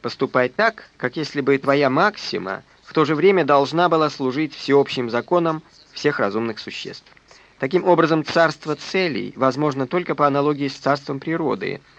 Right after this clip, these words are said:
но первое возможно только по максимам, то есть правилам, которые мы сами на себя налагаем. Второе же только согласно законам причин, действующих по внешнему принуждению.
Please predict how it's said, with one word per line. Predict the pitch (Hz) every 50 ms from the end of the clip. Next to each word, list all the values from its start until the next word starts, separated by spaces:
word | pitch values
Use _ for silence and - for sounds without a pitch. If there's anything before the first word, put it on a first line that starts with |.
| _ - - - - _ _
но | 107 110
первое | 104 123 160 208 214 170 127 107
возможно | 98 101 104 101 131 156 175 165 160 156 147
только | - 165 170 151 - 160
по | 147 - 151 156 151
максимам, | 147 160 175 175 156 - - - - - 95 95 98 101 - - _ _ _
то | - 117
есть | 110 104 - -
правилам, | - 127 143 170 185 165 120 95 92 101 101 - _ _ _ _ _ _ _ _ _ _ _ _ _ _ _ _ _ _ _ _ _ _ _ _ _ _ _ _ _ _ _ _
которые | - 143 139 170 165 160 160 156 147 139 147
мы | 151 156 143
сами | - - 170 170 175 160 156 143
на | 139 143
себя | 135 - 143 135 147 143
налагаем. | 143 143 147 147 143 127 113 101 101 101 98 98 95 _ _ _ _ - _ _
Второе | - - - 135 135 156 185 190 143 107
же | 95 - 95 92 90 - _ _ _ _ _ _ _ -
только | - 160 - 160
согласно | - 160 151 147 160 156 143 - 147 139
законам | 135 143 139 - 156 147 139 135 127 -
причин, | - 127 123 - - - - 175 170 135 95 85 - _ _ _ -
действующих | - 123 156 175 170 - - 110 110 104 - - 104 101 - -
по | - 123 120
внешнему | 120 139 156 160 - - 147 131 131 127
принуждению. | - 135 123 120 113 107 107 107 98 95 98 95 90 90 87 92 92